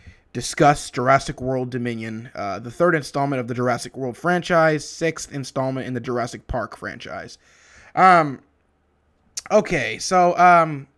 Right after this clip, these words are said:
we kinda open up with this movie, uh, with, uh, dinosaurs in different parts of the world. We see dinosaurs in just everyday life, and it's, it's pretty cool. Um, I, one thing I will say about this movie that I do like, I do like the use of practical effects and animatronics. It really did,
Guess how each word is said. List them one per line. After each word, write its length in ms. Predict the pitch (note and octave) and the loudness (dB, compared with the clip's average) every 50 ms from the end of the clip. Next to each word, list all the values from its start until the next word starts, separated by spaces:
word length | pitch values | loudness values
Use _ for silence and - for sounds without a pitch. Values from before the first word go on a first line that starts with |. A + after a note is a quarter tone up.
| - - - _ _ _ _ _ - | -20 -20 -20 _ _ _ _ _ -6
we 100 | F#3+ E3+ | 0 6
kinda 220 | B3 C4+ C#4+ C4+ | 6 8 8 8
open 300 | C4+ C4 B3+ B3 A3+ A3 | 6 6 6 6 4 4
up 100 | A3 G#3+ | 4 4
with 100 | G#3 G3 | 2 -4
this 160 | F#3 F#3 - | -4 -4 -4
movie, 360 | F#3 F#3+ F#3 F3+ F3+ F#3 F#3 | -2 -2 0 2 2 4 4
uh, 460 | D#3+ D#3 D3+ D3 C#3+ C#3 B2+ B2 G#2+ D2+ - - - - _ _ _ _ _ _ _ _ _ _ _ - | 6 8 10 10 10 10 8 4 0 -2 -6 -12 -20 -20 _ _ _ _ _ _ _ _ _ _ _ -8
with, 360 | D#3+ D#3 E3+ E3+ D#3+ - - | -2 0 0 0 0 0 2
uh, 360 | D#3+ D#3 C#3+ C3 B2 A#2 B2 | 4 4 6 6 4 2 0
dinosaurs 640 | B2 D3+ D#3 E3 E3+ D#3 - F3+ E3+ D#3+ D#3+ D#3 - | 4 6 6 6 6 4 2 2 4 4 4 2 2
in 400 | - D3+ D3+ C#3+ C#3+ C3+ C3 - _ _ | 0 0 0 0 0 -4 -6 -10 _ _
different 300 | - D#3+ D3 E3+ C#3+ C#3 | -2 0 0 0 -2 0
parts 200 | D3 D3+ D3+ - | 2 2 2 0
of 60 | - | 0
the 80 | C3 D3 | -2 2
world. 500 | D#3+ G3 G#3+ G#3+ G#3+ G#3 G3+ G3+ F#3+ F3 | 6 8 10 10 10 8 6 6 4 2
We 120 | D3 C#3+ | 0 -2
see 140 | C#3+ - D3+ | -2 -4 -6
dinosaurs 540 | C3+ D3 C#3+ C#3+ C3+ C3 - D3+ C#3+ C#3 C3 | -2 0 -2 -2 -2 -4 -4 -4 -4 -4 -4
in 80 | C#3 B2+ | -6 -10
just 200 | - C3+ - - | -12 -10 -6 -4
everyday 400 | D3+ C#3+ D3 C#3 A#2 B2+ B2 A#2 | -4 -2 -2 -4 -4 -4 -4 -2
life, 440 | B2+ C#3 D3+ D#3 D#3 D3 C#3+ - - | 2 4 4 4 4 2 0 -4 -6
and 180 | C3 C3 B2 A#2+ | -6 -6 -4 -4
it's, 160 | B2 - - | -6 -8 -10
it's 140 | - D#3 - | -12 -8 -4
pretty 200 | - C#4+ D#4 B3 | -2 0 0 0
cool. 300 | - G3 F#3+ G3 G#3+ G#3 - - - - - - - - | 2 4 4 4 4 2 -4 -18 -20 -20 -20 -16 -6 0
Um, 420 | F#3+ G3+ G3+ G3 E3+ D3+ C3 B2 - _ _ _ _ _ _ - _ _ _ | 4 4 6 6 4 2 -2 -8 -12 _ _ _ _ _ _ -20 _ _ _
I, 220 | - F3 F#3+ G#3 G3+ | 4 6 6 6 6
one 240 | F3+ F#3+ B3 C4 B3+ | 4 2 2 2 2
thing 120 | C#4 C4 | 0 0
I 60 | B3+ | 0
will 140 | A3+ G#3+ G#3 | 0 0 0
say 140 | - - G#3 | 0 0 0
about 180 | F#3 E3+ E3+ | 2 0 0
this 160 | D#3+ D#3+ - D#3+ | 0 -2 -6 -4
movie 180 | D#3+ D3+ D3+ | -4 -2 0
that 100 | D3 C#3 | 0 0
I 40 | C3+ | 0
do 160 | C3 D3 D3+ | 0 -2 0
like, 180 | C#3 C3+ B2+ - | 0 0 0 0
I 60 | C#3+ | -2
do 340 | C3+ A#2+ A#2+ D#3+ F#3+ G#3+ A3 | -2 -2 -2 0 0 2 2
like 280 | G3+ F#3 F3 F3 F3 | 6 6 6 4 4
the 100 | - E3+ | 0 -6
use 300 | C#3+ C3+ D3 D3+ D3 - | -6 -4 -4 -4 -4 -6
of 120 | C#3+ C3+ - | -12 -8 -2
practical 460 | - D#3 D3 C3+ - - - C3+ C3+ | 0 2 2 0 -2 -8 -6 -4 -4
effects 400 | B2+ - - C3+ C3 B2+ - - | -4 -4 -2 -2 -2 -2 -4 -6
and 80 | C#3 A2 | -8 -6
animatronics. 720 | B2+ B2+ B2 B2 B2 A2+ - - B2 A2 G2+ G#2+ A#2+ - | -4 -4 -2 -4 -6 -6 -6 -8 -8 -8 -8 -10 -12 -12
It 100 | B2+ A2 | -10 -10
really 440 | B2+ C3 C#3+ D3+ D#3+ E3+ E3 F3 E3+ | -6 -2 0 0 2 2 2 0 -2
did, 420 | C#3 B2+ C#3+ C#3 C#3 C3+ C3 A#2+ | -4 -4 -2 0 0 0 -2 -4